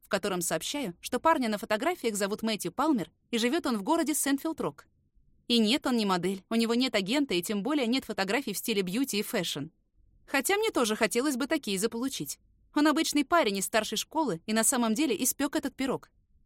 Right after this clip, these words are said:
И когда я пишу об этом незнакомому человеку, душу затапливает тепло и гордость. А чтобы мне поверили, отсылаем фото Мэтью сразу после победы беркутов над носорогами,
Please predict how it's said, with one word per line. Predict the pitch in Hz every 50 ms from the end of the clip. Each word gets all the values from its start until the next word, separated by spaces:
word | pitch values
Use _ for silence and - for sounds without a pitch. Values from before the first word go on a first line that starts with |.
| _ _ -
И | 226 -
когда | 226 208 202 233
я | 247 240 214
пишу | - 226 226 - -
об | 262 214 185
этом | 185 - 180 185
незнакомому | 185 185 180 196 208 - 240 208 185 170 165
человеку, | 160 - 185 175 180 180 233 302 - - 165 165 _
душу | - 208 269 320 - - 294
затапливает | 269 285 - 277 262 - 226 202 190 185 180 -
тепло | - 175 - 175 180 190 220 -
и | - 185
гордость. | 156 165 165 143 131 143 160 - - - - _ _ _ _ -
А | 214 220
чтобы | - - 311 302 302 285
мне | 277 302 294
поверили, | 294 277 262 330 359 302 202 170 175 - -
отсылаем | 226 220 - 294 302 381 392 320 262
фото | 240 - 277 - 240
Мэтью | 240 285 339 - - -
сразу | - - 285 330 294 320 -
после | 285 269 - 262 -
победы | 220 208 262 240 262 233
беркутов | 226 330 330 - - 196 - 165 -
над | 190 190 170
носорогами, | 190 208 - - 285 277 226 165 165 151 151 160